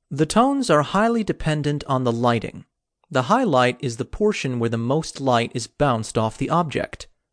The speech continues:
The midtone is where just enough light is spread where we can see the object's texture or color. And finally, the shadow is where the light is partially or totally deprived in the object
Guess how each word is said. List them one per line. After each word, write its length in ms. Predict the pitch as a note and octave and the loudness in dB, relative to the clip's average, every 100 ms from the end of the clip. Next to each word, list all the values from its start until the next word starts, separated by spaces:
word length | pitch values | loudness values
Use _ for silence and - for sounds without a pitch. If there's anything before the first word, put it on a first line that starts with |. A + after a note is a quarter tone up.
| _ _ | _ _
The 80 | C3 | 0
midtone 760 | D#3+ C4+ - D3 B2+ A#2+ A#2+ | 2 0 0 2 4 2 0
is 200 | D3 - | -4 -2
where 140 | B2 A2 | 0 -2
just 540 | - - A#3 C#4 - | -2 0 0 0 -4
enough 320 | G#3+ G3 - | 0 0 0
light 260 | D#3+ C#3+ C3+ | 2 2 2
is 100 | A2+ | -2
spread 540 | - - D#3+ A#2 A2+ | -6 0 2 4 4
where 80 | A#2+ | 2
we 160 | A#2 D3 | 0 -4
can 180 | B2 | -6
see 300 | A2+ - F3+ | -4 -4 -2
the 160 | B2+ B2 | -2 0
object's 540 | B2+ A#2 A2+ A2+ - | 0 0 0 -4 -6
texture 560 | - - G3 - G3 F#3 | -4 -2 -2 -4 -2 0
or 160 | - B2 | 0 -2
color. 480 | - C#3 - - _ _ _ _ | 0 0 0 -6 _ _ _ _
And 180 | - A#2 | -6 -6
finally, 680 | - A3 A#3+ D#3+ B2 A#2+ A#2+ - | 0 2 2 2 2 0 -4 -4
the 120 | D3 | -2
shadow 500 | - G#3+ A#3+ A#3 G#3+ | 0 2 2 2 2
is 160 | C#3+ | 0
where 100 | D#3 | 0
the 100 | C3 | 0
light 340 | B2 B2+ D3 C#3+ | 2 2 2 0
is 140 | B2+ - | -6 -6
partially 640 | - G3+ G#3 - G3 F#3+ | -2 2 2 0 -2 -2
or 220 | - B2+ | 2 2
totally 500 | B2 - G#3 F3+ C#3+ | 2 0 2 4 2
deprived 800 | B2 B2+ - F3+ C3 - A2 - | 0 -4 0 4 4 2 -6 -8
in 140 | - A#2 | -6 -6
the 100 | A#2+ | -2
object 680 | D3+ D3+ C#3+ - - - | 2 2 0 -8 -8 -20